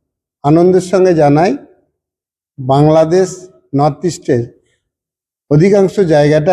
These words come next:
এই মুহূর্তে ডিপেন্ড করছে কলকাতা বা পার্শ্ববর্তী হাসপাতালগুলির উপরে। আমরা আশা রাখছি আগামী বছরের মধ্যে এই যে রুগী দেখানোর বিষয়টা বাইরের স্টেটে,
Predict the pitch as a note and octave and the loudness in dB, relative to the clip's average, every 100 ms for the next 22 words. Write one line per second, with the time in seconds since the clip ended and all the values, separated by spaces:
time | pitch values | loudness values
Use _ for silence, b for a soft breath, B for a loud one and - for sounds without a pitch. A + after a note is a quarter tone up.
0 | E3 D3+ D3 D3+ D#3 D#3 E3 D3 C3+ D3+ | 2 2 2 2 -2 -2 -4 -2 -4 -2
1 | C#3+ C3+ D3 - F#3+ G#3 - - D3+ C#3+ | -2 -2 -6 -4 -4 -4 -10 -2 0 2
2 | D3+ C#3+ F3 E3 D3 C#3 C#3+ - D3+ D#3 | 0 0 0 2 0 0 -2 -2 -4 -4
3 | D3+ A3 - _ _ _ _ _ _ _ | -4 -12 -12 _ _ _ _ _ _ _
4 | - D#3 - E3 E3 D#3+ D3+ D#3 C#3 A2 | -4 -4 -2 -2 0 0 2 2 2 0
5 | A2+ G2+ - _ _ _ _ _ _ _ | -4 -4 -12 _ _ _ _ _ _ _
6 | - D#3 F3 E3 C#3+ F3+ F3 E3 - - | -4 0 2 2 0 -2 0 -2 -4 -12
7 | G3+ A#3+ _ _ _ _ _ _ _ _ | -12 -12 _ _ _ _ _ _ _ _
8 | _ _ C3+ C#3 E3 F#3 F3 D3+ - E3+ | _ _ 0 2 2 2 2 0 -2 -2
9 | E3 D3+ C#3+ B2 A#2+ G#2 - _ _ _ | 0 0 0 -4 -10 -12 -18 _ _ _
10 | _ _ _ _ _ _ _ - D#3+ E3 | _ _ _ _ _ _ _ -2 0 2
11 | F#3+ F#3 - D#3 D#3 D#3 F3 E3+ F3+ F#3 | 2 0 -4 -2 -2 0 0 -2 -2 0
12 | F3+ D#3+ F3+ C#3 - F3 D3+ E3+ D3+ C#3 | -2 -4 -6 -6 -2 -2 2 2 2 0
13 | C#3+ D3 - _ _ _ - C#3 C3 | 0 -2 -4 _ _ _ -4 -4 -4